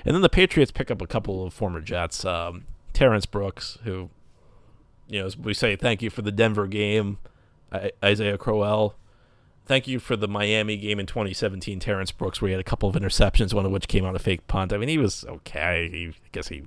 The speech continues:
helped a little bit on special teams. Not shedding a tear over that loss. You know, purely a depth player, special teamer. I, I, I don't think I would have brought him back. And that, but the other move, the other move the Patriots do make is they do pick up Mike Pennel.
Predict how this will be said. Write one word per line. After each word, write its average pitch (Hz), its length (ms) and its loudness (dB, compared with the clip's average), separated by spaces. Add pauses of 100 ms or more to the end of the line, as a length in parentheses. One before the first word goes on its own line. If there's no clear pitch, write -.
helped - 220 -4
a 90 40 -2
little 90 200 -2
bit 87 100 -2
on 87 160 -2
special 90 400 0
teams. 90 460 0 (920)
Not 117 240 10
shedding 92 240 4
a 95 40 0
tear 92 260 6
over 87 160 -2
that 82 260 -4
loss. 87 340 -4
You 85 100 -4
know, 85 160 -4 (280)
purely 110 300 6
a 85 60 -4
depth 87 320 4
player, 85 320 -2
special 80 340 -6
teamer. 82 400 -8
I, 87 140 -4 (1600)
I, 113 340 2
I - 20 10
don't 90 180 2
think 85 120 -10
I 87 100 -6
would 87 140 -10
have 90 80 -12
brought 85 200 -10
him 78 120 -12
back. 85 640 -8
And 95 260 -4
that, 95 320 -6
but 107 180 0 (300)
the - 80 8
other 269 140 8
move, 143 440 6
the 143 100 4
other 175 160 4
move 127 220 -2
the 107 60 -2
Patriots 110 360 0
do 113 220 -10 (260)
make 104 400 4
is 98 100 -4
they 107 100 -2
do 123 180 2
pick - 200 2
up 120 160 0
Mike 107 220 0
Pennel. 107 480 2